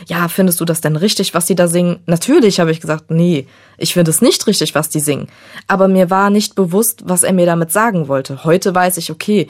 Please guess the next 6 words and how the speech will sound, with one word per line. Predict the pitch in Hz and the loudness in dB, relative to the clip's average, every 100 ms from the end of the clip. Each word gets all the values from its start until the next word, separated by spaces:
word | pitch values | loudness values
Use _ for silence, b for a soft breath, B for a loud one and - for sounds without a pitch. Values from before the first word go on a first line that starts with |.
| B B B - | B B B -6
es | 165 175 | -4 0
war | 175 160 | 0 0
ein | 156 | -2
unmoralisches | - 214 214 160 151 151 - 135 | 2 4 4 4 0 0 -4 -6
Lied. | 156 196 294 - - | -2 0 0 -4 -6
Ähm, | 160 175 175 175 | 2 2 2 0